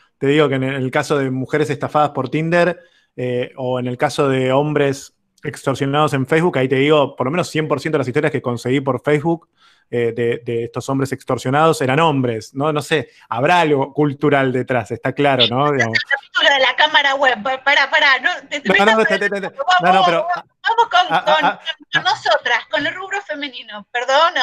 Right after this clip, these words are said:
Speaker 2: o con, con,
Speaker 1: <laughs>
Speaker 2: con reconocimiento voy a, acá voy a recibir bastantes críticas, pero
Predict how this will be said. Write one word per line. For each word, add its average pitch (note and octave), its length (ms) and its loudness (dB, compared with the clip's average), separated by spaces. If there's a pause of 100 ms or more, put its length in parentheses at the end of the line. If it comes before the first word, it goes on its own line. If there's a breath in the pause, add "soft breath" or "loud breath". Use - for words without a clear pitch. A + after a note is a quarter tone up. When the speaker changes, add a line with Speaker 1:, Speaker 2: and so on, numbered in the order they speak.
Speaker 2:
o A#3+ 60 -10
con, B3 120 -4 (440 loud breath)
con, B3+ 100 -2
Speaker 1:
<laughs> B3 80 -4
Speaker 2:
con - 280 -10 (180)
reconocimiento C#4 920 2
voy A#3+ 180 2
a, A#3+ 160 4 (320 loud breath)
acá A#3+ 180 0
voy C4+ 100 4
a B3 80 2
recibir B3 380 -4
bastantes B3+ 460 2
críticas, G#3+ 520 -6
pero A3+ 180 0